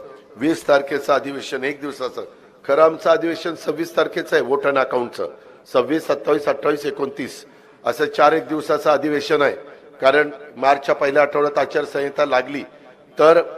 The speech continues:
एकतीस मार्चपर्यंत मी सगळ्या गोष्टीची मंजुरी करून घेतलेली आहे, पगार आणि सगळ्या काही बाबी.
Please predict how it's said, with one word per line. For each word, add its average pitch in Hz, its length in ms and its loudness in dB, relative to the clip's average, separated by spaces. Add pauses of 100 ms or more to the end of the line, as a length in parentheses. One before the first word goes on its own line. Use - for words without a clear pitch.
(240)
एकतीस 160 460 0
मार्चपर्यंत 165 760 4 (640)
मी 156 120 0
सगळ्या 165 520 4 (600)
गोष्टीची 156 440 -2
मंजुरी 156 400 2
करून 165 300 -2
घेतलेली 147 400 -2
आहे, 117 140 -2
पगार 143 540 2
आणि 143 260 0
सगळ्या 131 320 -2
काही 127 200 -2
बाबी. 104 280 0